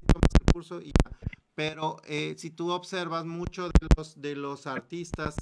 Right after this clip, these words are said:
que, de los más grandes artistas de la industria han salido de nuestros masters y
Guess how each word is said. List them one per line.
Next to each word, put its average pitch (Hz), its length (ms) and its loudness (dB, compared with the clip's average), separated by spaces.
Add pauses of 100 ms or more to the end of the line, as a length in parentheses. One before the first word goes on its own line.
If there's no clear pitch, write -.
(240)
que, 131 380 -6
de 123 120 -10
los 123 240 -10
más 143 280 -4
grandes 160 380 -6
artistas 135 480 -8
de 135 100 -4
la 123 100 -8
industria 139 380 -4
han 143 60 -12
salido 143 280 -8 (120)
de 131 100 -4
nuestros 117 400 -8
masters 139 560 -4 (280)
y 123 220 -6